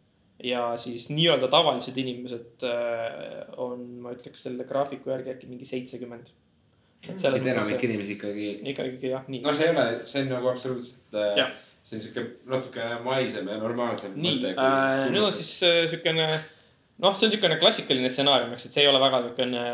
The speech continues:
Speaker 1: uudne ja huvitav, eks, et selle, selle nimi on siis, äh, no eesti keeles, äh, mm, surematu, noh, Highlander, nagu see filmgi, eks.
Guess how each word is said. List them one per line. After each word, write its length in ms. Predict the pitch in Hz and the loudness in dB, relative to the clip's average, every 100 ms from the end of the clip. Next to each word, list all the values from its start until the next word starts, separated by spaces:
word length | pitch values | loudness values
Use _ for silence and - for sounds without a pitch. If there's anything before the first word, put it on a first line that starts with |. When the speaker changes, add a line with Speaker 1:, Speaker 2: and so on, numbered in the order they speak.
| 120 120 | -4 -2
Speaker 1:
uudne 340 | 139 139 123 | -2 -2 -4
ja 80 | 120 | -4
huvitav, 320 | 147 143 123 | -4 -6 -6
eks, 140 | 120 110 | -8 -8
et 80 | - | -4
selle, 160 | 120 120 | 0 0
selle 220 | 120 127 131 | 0 -2 0
nimi 220 | 156 123 | -2 -2
on 80 | 139 | -4
siis, 220 | 120 - - | -8 -10 -8
äh, 260 | 120 120 120 - _ _ _ _ _ _ _ _ | -6 -6 -8 -16 _ _ _ _ _ _ _ _
no 120 | 139 156 | -2 0
eesti 240 | 196 139 | 0 2
keeles, 300 | 147 135 - - | 4 4 0 -2
äh, 260 | 135 127 131 - _ _ _ _ _ | -2 -2 -4 -10 _ _ _ _ _
mm, 520 | 139 131 123 123 123 - | -18 -16 -16 -16 -18 -4
surematu, 500 | 208 214 151 135 135 | 2 2 2 -4 -6
noh, 80 | 135 | -2
Highlander, 540 | 180 202 156 143 131 123 - - _ _ - | 4 4 4 2 2 0 -4 -18 _ _ -12
nagu 220 | 127 123 | -8 -4
see 200 | 127 120 | -4 -4
filmgi, 440 | 120 220 165 131 131 - _ _ - | 0 0 2 -2 -2 -8 _ _ -20
eks. 260 | - - | -18 -18